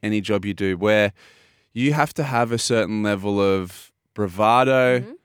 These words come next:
Speaker 1: Some would call it arrogance. Some would call it confidence. But something that a, a certain swagger where you know you're the best
Speaker 2: Mm.
Speaker 1: and you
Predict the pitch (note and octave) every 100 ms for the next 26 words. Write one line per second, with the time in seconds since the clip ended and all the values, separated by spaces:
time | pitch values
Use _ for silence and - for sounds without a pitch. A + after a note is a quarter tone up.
0 | _ _ _ - - A2 A2 G2+ - G#2
1 | G2 - - A#2+ C3 C3 C3 B2 - -
2 | - _ - G2 G2+ F#2+ - F#2+ F#2 -
3 | G#2+ G#2+ A2 G#2 G2 - - _ _ _
4 | - A2+ G#2 _ _ _ - - C#3 D3
5 | D3+ C#3+ - A#2 A2 - _ - A2 -
6 | A#2 - C3 C3 C3 - A#2+ A#2 A2 G#2
7 | G#2+ G#2 G#2 G2+ C3 A2+ G#2+ G#2+ G#2+ G#2
8 | G2 F#2 E2 F#2 F2+ G#2 - F#3+ G#3 E3
9 | _ _ - A2